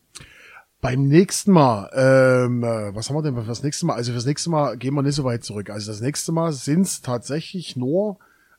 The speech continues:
äh, es sind zwar viel, es sind zwanzig Jahre, aber für unsere, <laughs> für unsere Verhältnisse ist es nicht viel. Zwanzig Jahre und, äh, vielleicht als Tipp, was wir, worüber, worüber wir sprechen. Es, äh,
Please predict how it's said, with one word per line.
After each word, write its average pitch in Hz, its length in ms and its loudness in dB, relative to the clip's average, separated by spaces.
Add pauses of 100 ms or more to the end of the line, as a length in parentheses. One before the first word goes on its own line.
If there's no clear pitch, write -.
äh, - 60 -18 (220)
es 110 140 -10
sind 147 160 -4
zwar 123 140 -4
viel, 175 220 -2
es 123 160 -8
sind 160 160 -6
zwanzig 135 400 -6
Jahre, 160 320 -6
aber 120 240 -8
für - 160 -10
unsere, 147 460 -4
<laughs> - 20 -10
für - 140 -2
unsere 160 220 -4
Verhältnisse 131 400 -2
ist - 180 -2
es 131 160 -8
nicht 160 260 -4
viel. 165 260 4 (480)
Zwanzig 170 460 0
Jahre 165 320 0
und, 196 340 6 (380)
äh, 139 180 0
vielleicht 127 560 -2
als 113 240 -8
Tipp, - 280 0 (140)
was 120 220 -4
wir, 135 160 0
worüber, 123 500 -2
worüber 127 380 0
wir 110 80 -4
sprechen. 185 460 0 (500)
Es, - 420 -12
äh, 127 400 0